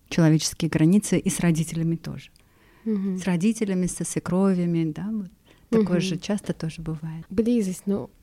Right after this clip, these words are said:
Speaker 2: не по щелчку пальца происходит. Это долгая работа.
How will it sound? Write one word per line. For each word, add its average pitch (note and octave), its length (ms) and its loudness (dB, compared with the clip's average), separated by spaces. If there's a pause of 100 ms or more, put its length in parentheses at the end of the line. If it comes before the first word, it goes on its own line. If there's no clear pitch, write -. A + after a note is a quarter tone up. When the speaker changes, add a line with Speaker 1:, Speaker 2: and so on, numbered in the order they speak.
Speaker 2:
не G#3+ 160 2
по - 120 -8
щелчку G#3 460 -4
пальца F#3 340 -4
происходит. - 460 -8 (220)
Это G3 160 -2
долгая G3 340 -2
работа. F3+ 400 -4